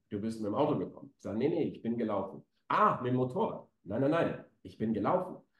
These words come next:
Ah, mit dem Scooter? Nein, Jalan Jalan, zu Fuß. No way.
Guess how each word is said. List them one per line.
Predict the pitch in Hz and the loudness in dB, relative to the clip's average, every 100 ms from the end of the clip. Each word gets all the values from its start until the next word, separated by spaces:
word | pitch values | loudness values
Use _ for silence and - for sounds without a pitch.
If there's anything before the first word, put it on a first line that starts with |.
| _ | _
Ah, | 135 185 233 - - | 0 4 4 4 6
mit | 143 | 8
dem | |
Scooter? | 139 - 262 277 - - - _ - - | 6 4 4 4 2 -4 -10 _ -20 -6
Nein, | 214 247 - - - - | 0 2 2 -2 -12 -14
Jalan | 90 139 175 180 147 | -2 2 6 6 6
Jalan, | 202 214 92 90 - _ _ _ _ | 4 4 2 -4 -10 _ _ _ _
zu | - 180 | 0 2
Fuß. | 254 269 - - - _ _ | 6 6 6 -2 -16 _ _
No | - 123 156 156 156 135 | 2 8 10 10 10 10
way. | 147 165 110 - | 8 6 4 0